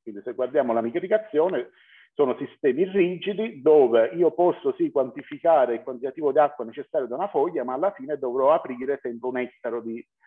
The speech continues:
di impianto irriguo, quindi non, eh, c'è un ambito spaziale minimo di intervento che praticamente toglie e guadagna la cosiddetta gestione di precisione.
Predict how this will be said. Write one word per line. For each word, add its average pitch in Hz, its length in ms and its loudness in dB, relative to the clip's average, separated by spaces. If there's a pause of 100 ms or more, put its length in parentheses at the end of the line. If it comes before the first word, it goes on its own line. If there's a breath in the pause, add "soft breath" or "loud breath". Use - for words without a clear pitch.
(140)
di 110 120 -10
impianto 113 420 -2
irriguo, 107 560 -6
quindi 110 520 -10 (460 loud breath)
non, 127 460 -4
eh, 120 720 0
c'è 143 100 -2
un 131 80 0
ambito 131 400 0
spaziale 131 420 -4
minimo 131 340 -4
di 120 100 -8
intervento 147 580 -6
che 117 260 -8
praticamente 117 640 -2
toglie 139 400 2
e 131 80 -6
guadagna 143 600 2
la 127 140 0
cosiddetta 117 720 -8
gestione 107 640 -6
di 113 120 -10
precisione. 107 760 -10